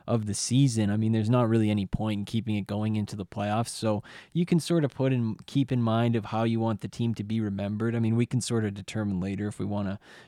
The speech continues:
move around helmets in the offseason or what have you after free agency and the draft and stuff. But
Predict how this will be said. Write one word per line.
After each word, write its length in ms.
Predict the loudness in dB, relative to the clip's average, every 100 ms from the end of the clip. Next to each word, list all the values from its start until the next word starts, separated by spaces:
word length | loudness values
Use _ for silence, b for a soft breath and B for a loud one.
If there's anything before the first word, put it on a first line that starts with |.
| b
move 220 | -2 0 0
around 200 | 0 0
helmets 380 | -2 -2 -4 -4
in 60 |
the 100 | -2
offseason 640 | 0 0 -2 -4 -4 -4
or 40 | -4
what 140 | -4
have 260 | -4 -4 -4
you 140 | -4
after 220 | -4 -8
free 260 | -8 -2 -2
agency 380 | -2 -4 -4 -4
and 100 | -6
the 60 |
draft 420 | -6 -4 -2 -2 -4
and 120 | -6
stuff. 360 | -2 -2 -2 -2
But 220 | -2 -2